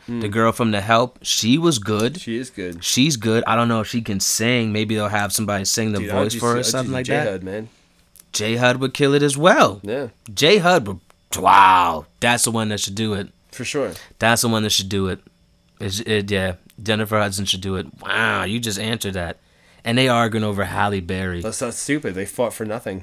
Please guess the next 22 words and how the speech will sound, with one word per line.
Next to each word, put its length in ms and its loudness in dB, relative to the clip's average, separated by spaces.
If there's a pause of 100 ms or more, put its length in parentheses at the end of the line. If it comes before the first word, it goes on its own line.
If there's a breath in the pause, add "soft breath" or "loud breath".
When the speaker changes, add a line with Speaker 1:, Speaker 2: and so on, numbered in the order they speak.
(160)
Speaker 2:
And 160 0
they 100 4
got 280 4
mad. 480 6
And 160 2
then 180 8
Speaker 1:
<laughs> 380 6
Speaker 2:
why 240 8
would 200 6
you 120 4
get 240 4
so 260 6
mad 560 4
that 220 2
you 140 0
pull 300 4
out 200 6
a 80 6
gun 560 4
and 200 2
shoot 360 2
somebody? 800 2